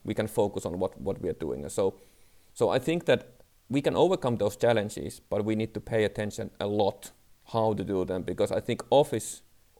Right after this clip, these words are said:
was doing a lot of stuff that we didn't understand in the, in the previous ways of working, like m-,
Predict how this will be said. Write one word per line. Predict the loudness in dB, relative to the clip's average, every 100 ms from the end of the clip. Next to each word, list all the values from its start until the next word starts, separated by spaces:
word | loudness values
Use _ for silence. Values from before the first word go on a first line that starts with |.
| -8
was | -4 -4 -4
doing | 2 2 4
a |
lot | 6 6
of | 6
stuff | 4 2 2
that | 0
we | 0
didn't | 0 -2 -2
understand | -2 0 -2 2 2 2 -4 -6
in | -6 0
the, | 0 0
in | -2
the | -4 -8 _ -8
previous | -2 2 2 2
ways | 0 0
of | 0
working, | 0 0 0 -8 -6
like | -4 -6
m-, | -6